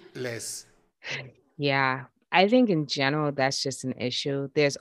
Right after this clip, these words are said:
Speaker 2: always more content. There's always more content consumers than there are content creators. And I think that, I think the first thing that people need to realize is that you have a voice, right? And there's something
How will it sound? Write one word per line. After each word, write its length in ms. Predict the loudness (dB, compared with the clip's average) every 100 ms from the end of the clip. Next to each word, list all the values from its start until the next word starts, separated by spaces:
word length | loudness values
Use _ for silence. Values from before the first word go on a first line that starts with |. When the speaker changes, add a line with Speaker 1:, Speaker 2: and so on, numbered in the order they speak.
| 0
Speaker 2:
always 420 | 2 4 2 -2
more 340 | -2 0 -2 -4
content. 720 | -6 -2 -2 -2 -4 -4 -6 _ -20 -20 2
There's 160 | 4 6
always 420 | 8 8 6 4 -8 -14
more 300 | -4 0 0
content 540 | 2 0 0 -4 -6
consumers 640 | -8 -6 -4 -4 -2 -2
than 180 | -2 -2
there 200 | -2 -2
are 200 | 0 0
content 560 | -2 -6 -6 -6 -10 -8
creators. 600 | -4 -2 0 0 0 -4 -12 -20 -20 -18 2
And 160 | 4 6
I 120 | 4
think 460 | 4 2 2 2 -2 2
that, 360 | 4 4 2 _ _ _ 0
I 120 | 2
think 220 | 2 2
the 120 | 2 2
first 280 | 4 4 4
thing 180 | 0 0
that 140 | -2
people 280 | -4 -4 -2
need 180 | -2 -2
to 80 | 0
realize 500 | 0 2 2 2 2
is 240 | 0 2
that 280 | 0 0 -2
you 80 | 0
have 180 | 0 0
a 80 | -2
voice, 520 | 0 0 0 -4 -10 -6
right? 200 | -4 -2
And 160 | -2 0
there's 240 | 2 2
something 540 | -2 -4 -2 -2 -4